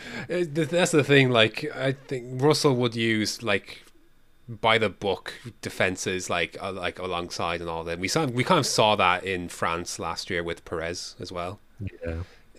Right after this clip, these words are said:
Speaker 1: Um, seems like the kind of, uh, uh, the annoying kind of driver to kind of come up against in that, in that regard.
Speaker 2: Yeah, of all people.
Speaker 1: Uh, do, do you have anything else to add on Verstappen as well for the weekend? Uh, with Perez,
Speaker 2: He,
Speaker 1: obviously,
Speaker 2: he's,
Speaker 1: d-,
Speaker 2: he's a winner, but a loser at the same time, I think,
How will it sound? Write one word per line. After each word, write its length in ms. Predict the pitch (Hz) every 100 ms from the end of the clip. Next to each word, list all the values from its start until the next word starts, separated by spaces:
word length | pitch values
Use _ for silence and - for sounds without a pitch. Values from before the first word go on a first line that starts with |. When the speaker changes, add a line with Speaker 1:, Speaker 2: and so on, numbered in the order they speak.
| -
Speaker 1:
Um, 280 | 98 90 90
seems 220 | 135 131
like 100 | 123
the 60 |
kind 260 | 113 113 101
of, 200 | 98 98
uh, 320 | 101 92 -
uh, 60 | 95
the 240 | 101 104
annoying 460 | 98 101 92 90 87
kind 220 | 101 90
of 60 | 87
driver 240 | 87 82
to 60 | 85
kind 180 | - 80
of 120 | 80
come 160 | - 87
up 120 | -
against 320 | - 80 -
in 60 | 85
that, 240 | 80 82
in 120 | 90
that 140 | 80 78
regard. 380 | 82 85 82 - _ _ _ _ _ - - - - - -
Speaker 2:
Yeah, 360 | 98 90 82 82
of 140 | 98
all 140 | 123 110
people. 580 | - 90 82 - 87 85 _ - - - - - -
Speaker 1:
Uh, 240 | 151 160
do, 100 | 147
do 80 | 156
you 40 | 147
have 100 | 190
anything 160 | 208 208
else 100 | 190
to 80 |
add 120 | 160 160
on 60 |
Verstappen 320 | 143 - 143 151
as 100 | 139
well 120 | 139
for 100 | 135
the 60 |
weekend? 440 | 139 139 156 147 - - -
Uh, 280 | 120 117 110
with 200 | 120 -
Perez, 260 | - 135 185
Speaker 2:
He, 60 |
Speaker 1:
obviously, 240 | 196 175 196
Speaker 2:
he's, 320 | 92 - - - - 92 -
Speaker 1:
d-, 280 | 92 90 90
Speaker 2:
he's 180 | 185 185
a 60 |
winner, 260 | 180 190 123
but 160 | 113 110
a 80 |
loser 360 | 113 120 110 101
at 60 | 98
the 80 |
same 300 | 101 101 92
time, 280 | 95 101 85
I 80 | 82
think, 320 | 85 82 80